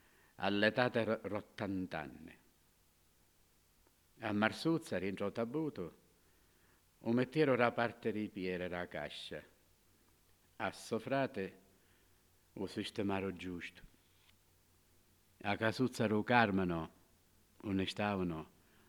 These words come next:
ora era tutta sderrubata.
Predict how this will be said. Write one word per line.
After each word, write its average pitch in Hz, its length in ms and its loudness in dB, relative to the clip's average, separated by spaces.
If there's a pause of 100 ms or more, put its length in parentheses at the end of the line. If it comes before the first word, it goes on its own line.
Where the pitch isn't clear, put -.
(100)
ora 101 380 4 (1600)
era 110 260 -2
tutta 120 340 0
sderrubata. 95 880 0